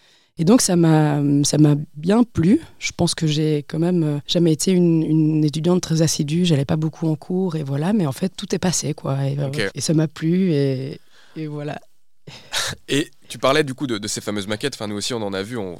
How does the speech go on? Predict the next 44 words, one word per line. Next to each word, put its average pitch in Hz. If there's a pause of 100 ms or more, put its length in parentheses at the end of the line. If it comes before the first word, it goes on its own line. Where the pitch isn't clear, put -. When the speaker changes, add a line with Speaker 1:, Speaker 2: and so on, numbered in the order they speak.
Speaker 2:
je -
me 90
souviens 92
de 90
voir 87
plein 95
d'étudiants 92
passer, -
euh, 73
sur, 82
euh, 78 (120)
l'avenue 90
Paul 92
Léger 92
avec 90
leurs 90
maquettes 101
ou 101
dans, 82
dans 85
le 87
tram. 98
Et... 76 (880)
Donc, 123
dès 143
la 170
première 123
année, 104 (480)
les 113
projets 117
commencent 113 (220)
et -
vous 104
en 104
avez 98
plusieurs 117
par 101
an, 127
de 110
la 101
première 104
à 98
la 98
cinquième, -